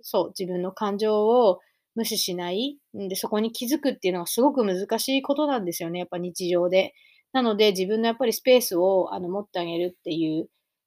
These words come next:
ことが、すごい大切かなと思います。はい。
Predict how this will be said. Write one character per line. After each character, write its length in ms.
こ 80
と 160
が、 360
す 180
ご 160
い 180
大 180
切 260
か 140
な 460
と 80
思 180
い 40
ま 240
す。 200
は 140
い。 160